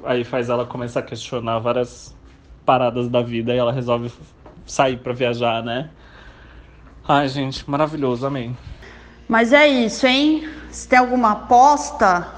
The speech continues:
Speaker 2: de algum filme que daqui quarenta anos você vai falar, "Porra, não acredito que isso virou cult, cara." Você tem? Se não tiver, não tem problema. Eu tô pensando em algum aqui, mas eu acho que eu não vou chutar nenhum, não.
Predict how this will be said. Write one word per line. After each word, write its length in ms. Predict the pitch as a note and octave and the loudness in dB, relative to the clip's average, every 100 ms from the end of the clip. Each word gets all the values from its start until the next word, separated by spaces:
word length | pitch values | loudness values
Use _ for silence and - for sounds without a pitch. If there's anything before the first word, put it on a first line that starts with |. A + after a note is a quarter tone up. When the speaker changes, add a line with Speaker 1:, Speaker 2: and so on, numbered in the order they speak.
| - | -14
Speaker 2:
de 200 | G3+ F#3 | -10 0
algum 280 | G3 F#3+ G#3 | 0 2 -4
filme 640 | F#3+ - A#3+ B3+ A#3 F#3+ | -6 -2 0 2 0 -2
que 160 | F3+ G3+ | -4 -4
daqui 380 | F#3 F#3 G#3 F#3 - - - - | -2 -2 -2 -6 -6 -18 -20 -10
quarenta 480 | - G3+ G3 G3 G#3 | 0 2 2 0 2
anos 220 | F#3 G3 | 2 0
você 80 | G3+ | -2
vai 120 | G3 | -2
falar, 220 | F#3+ G3+ | 0 0
"Porra, 360 | F#3+ B3 B3 G#3+ | 0 2 2 2
não 100 | G#3+ | -2
acredito 600 | A#3+ G4+ A#4 B3+ C4 D4 | 0 0 2 0 0 -2
que 120 | D4 | -2
isso 180 | C#4 C#4+ | -2 -2
virou 240 | B3+ C#4 | 0 0
cult, 600 | C#4 C#4 C4+ B3 A3 - F#3+ | -2 0 2 2 -2 -6 -6
cara." 320 | G3+ F3+ F3 | -2 -2 -2
Você 160 | F3 | -4
tem? 640 | F#3+ - B3+ D#4+ D#4 - - - - - - - - - | -2 0 2 2 2 -2 -12 -16 -20 -20 -20 -20 -20 -18
Se 180 | - G#3+ | -8 -4
não 160 | A3 | -4
tiver, 320 | A3+ B3 A#3 A#3+ | -2 -2 2 2
não 140 | C4+ | 2
tem 140 | C#4 | 0
problema. 480 | C#4+ D4 C#4 A#3 G#3+ | 0 0 2 2 2
Eu 40 | G#3 | 0
tô 140 | A#3 | -2
pensando 420 | A#3 B3 B3 B3+ | -2 -4 -2 -2
em 60 | B3 | 0
algum 340 | A#3+ A#3 A#3+ | 0 0 0
aqui, 340 | A#3 A3 - A#3+ | 0 0 -6 -4
mas 600 | C4 C4 A#3+ - - F#3+ | -2 -2 -4 -8 -10 -4
eu 340 | G#3 A3 A3+ | -2 0 2
acho 260 | A#3 A#3 - | 2 0 -4
que 60 | |
eu 60 | B3 | -4
não 100 | B3 | -2
vou 100 | B3 | -2
chutar 360 | B3 A#3 B3 | -4 -2 0
nenhum, 360 | B3+ C#4 A#3 A3+ | 0 0 -2 -2
não. 320 | G#3+ F#3 F#3 | 0 -2 -2